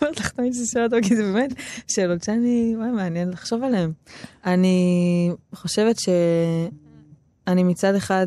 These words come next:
אה, יש משהו מבהיל. אה, בכללי, אני, אני פחות, אה, מרגישה בנוח-,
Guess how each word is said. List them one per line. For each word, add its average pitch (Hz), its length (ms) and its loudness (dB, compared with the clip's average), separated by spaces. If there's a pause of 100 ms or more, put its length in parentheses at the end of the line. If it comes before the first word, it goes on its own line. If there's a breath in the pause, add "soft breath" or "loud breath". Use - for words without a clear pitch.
אה, 175 320 2 (1600)
יש 185 160 2
משהו 185 220 2
מבהיל. 175 400 2 (1300 loud breath)
אה, 180 40 0 (840)
בכללי, 190 640 2
אני, 175 300 4 (160)
אני 165 400 2 (360)
פחות, - 680 -2
אה, 180 480 4 (580)
מרגישה 170 360 0
בנוח-, 175 420 4